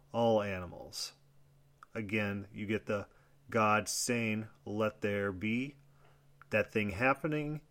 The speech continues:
and then an evaluation. Let's now figure out what's going on in verse twenty-six.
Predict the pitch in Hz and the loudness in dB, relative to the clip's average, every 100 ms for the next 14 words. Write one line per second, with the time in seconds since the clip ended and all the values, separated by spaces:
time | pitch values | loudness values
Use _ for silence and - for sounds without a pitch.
0 | _ - 107 101 101 101 101 - - _ | _ -10 -6 -2 -2 -2 -4 -8 -16 _
1 | - 95 90 90 87 90 87 87 87 85 | -12 -10 -6 -6 -4 -6 -8 -8 -8 -8
2 | - - - - - - - _ - 131 | -10 -12 -18 -20 -20 -20 -20 _ -2 0
3 | 135 165 160 - 143 135 131 113 110 - | 2 2 0 2 4 8 8 6 2 2
4 | 110 107 107 101 107 104 104 95 95 87 | 0 0 -2 -6 -4 -2 -2 -2 -8 -8
5 | 95 92 92 - 95 90 - 104 85 - | -6 -4 -6 -10 -10 -10 -8 -6 -8 -8